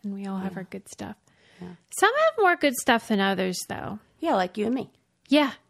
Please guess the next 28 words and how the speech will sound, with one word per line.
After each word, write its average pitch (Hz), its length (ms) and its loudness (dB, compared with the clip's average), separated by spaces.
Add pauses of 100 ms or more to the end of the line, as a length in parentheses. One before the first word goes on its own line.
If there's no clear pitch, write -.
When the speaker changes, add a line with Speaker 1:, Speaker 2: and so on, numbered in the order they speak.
(300)
Speaker 1:
pretty 262 160 2
much. - 440 -2
Speaker 2:
Pretty 247 160 -4
much 254 160 -6
the - 80 -16
best. - 340 -10 (500)
Speaker 1:
Um, 262 480 4
all 294 200 2
right, 294 240 4
people. 277 540 4
We'll 269 140 0
see 285 100 6
Speaker 2:
And 339 120 8
Speaker 1:
you 359 80 6
Speaker 2:
our 277 60 6
Speaker 1:
next 240 220 6
time. - 80 2
Speaker 2:
listeners. - 240 0
You 196 100 -2
guys 427 160 2
are 494 200 -4
the 349 60 -10
best, 170 360 0
too. - 80 -2
Speaker 1:
They 302 100 4
are 415 160 2
the 294 100 0
best. - 580 -6